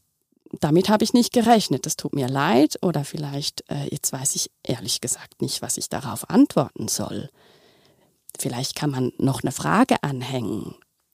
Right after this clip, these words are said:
Und auch da kann man falsch liegen mit der Frage. Wenn ich jetzt frage, "Ja, was ist denn passiert?", dann ist das vielleicht etwas, "Ach, wie wichtig ist denn das, was passiert ist? Wichtig ist doch, wie es mir geht."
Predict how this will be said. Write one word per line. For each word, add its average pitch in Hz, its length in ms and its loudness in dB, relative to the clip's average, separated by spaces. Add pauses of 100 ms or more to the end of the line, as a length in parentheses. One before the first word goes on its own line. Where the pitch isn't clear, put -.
(100)
Und - 240 0
auch 180 180 4
da 294 400 6
kann 196 160 4
man 185 200 8
falsch - 500 10
liegen 214 380 10
mit 190 180 6
der 165 140 6
Frage. 135 480 0
Wenn 139 140 2
ich - 180 -4
jetzt - 160 -4
frage, 139 320 -2
"Ja, 135 140 -2
was 139 160 -2
ist - 200 -4
denn 147 140 0
passiert?", 208 600 8
dann 165 120 6
ist 151 120 2
das 147 140 -2
vielleicht 147 300 0
etwas, - 240 0
"Ach, - 320 -6 (920)
wie 156 180 8
wichtig - 400 6
ist - 220 4
denn 165 140 6
das, 143 200 0
was - 140 0
passiert 269 500 4
ist? - 240 0
Wichtig 190 340 4
ist - 200 -4
doch, - 100 -8
wie - 100 -2
es - 140 -2
mir - 160 0
geht." 233 500 2